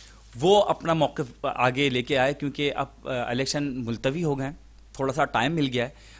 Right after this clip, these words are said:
मगर ऐसा ना हो कि हम एक महीना,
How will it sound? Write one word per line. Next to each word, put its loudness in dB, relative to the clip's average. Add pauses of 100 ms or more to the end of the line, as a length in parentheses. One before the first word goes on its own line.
(140)
मगर 2
ऐसा 2
ना 2
हो 0 (240)
कि -4
हम -6 (520)
एक 0
महीना, 0